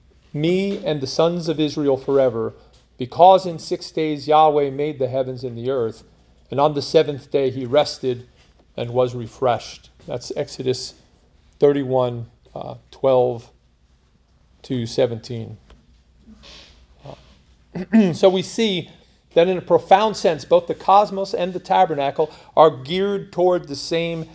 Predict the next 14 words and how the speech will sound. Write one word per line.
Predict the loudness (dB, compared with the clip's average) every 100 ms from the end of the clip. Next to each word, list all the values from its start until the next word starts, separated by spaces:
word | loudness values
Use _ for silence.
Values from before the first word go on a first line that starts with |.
| _
Sabbath | -4 4 4 4 0 -6 -20 -8
end. | -4 -4 -8 -16 -20 _ _ _ 6
Both | 6 6
are | 2
constructed | 2 -6 -12 -2 0 0 0 -6 -6
for | -10
the | -10
same | -8 -8 -8
purpose. | -6 -6 -4 -6 -6 -14 -20 _ _ _ _ _ -20 -20 -20 -20 -20 -20 _ _ -10
Uh, | -8 -8 -12 -4 4
finally, | 4 4 0
on | 0
this | -4
point, | -2 0 0